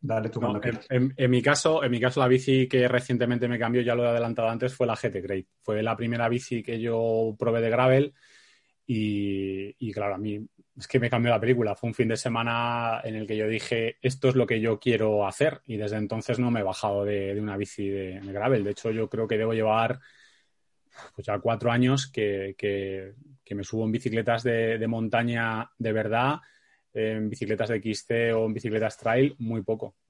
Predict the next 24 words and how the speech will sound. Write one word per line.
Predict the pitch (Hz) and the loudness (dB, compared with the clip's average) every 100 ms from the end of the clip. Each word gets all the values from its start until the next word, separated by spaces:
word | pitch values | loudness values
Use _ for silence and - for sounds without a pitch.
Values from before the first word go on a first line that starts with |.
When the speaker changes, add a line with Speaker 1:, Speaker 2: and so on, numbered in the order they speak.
| 101 | -18
Speaker 2:
eh, | 95 | -16
lo | 98 98 | -12 -10
reconozco. | 104 98 113 - | -8 -8 -8 -12
O | 110 | -14
sea, | 107 104 104 | -10 -6 -4
ahora | 107 123 | -4 -2
es, | 117 107 - 120 | -2 -2 -4 -6
llevo | 110 110 110 | -2 0 2
cuatro | 120 113 120 | 2 2 2
años | 127 131 | 2 2
que, | 127 110 107 101 | 0 0 0 -4
que | - 107 | -6 -2
para | 107 104 | -2 0
mí | 117 120 127 - - _ _ _ | 2 2 2 -4 -20 _ _ _
me | 117 | 0
cambió | 123 110 113 120 123 123 120 | 2 2 4 6 8 10 8
el | 120 135 135 123 | 8 4 2 0
esquema | 117 - 117 | 2 2 2
mental | 113 113 110 139 160 165 | 2 2 4 4 4 4
y | 123 | 2
además | 110 117 147 - | 2 2 2 0
debo | 120 123 | 2 6
decir | 135 143 147 | 6 6 2
que | 147 139 127 117 110 104 101 | 6 6 6 4 0 -2 -6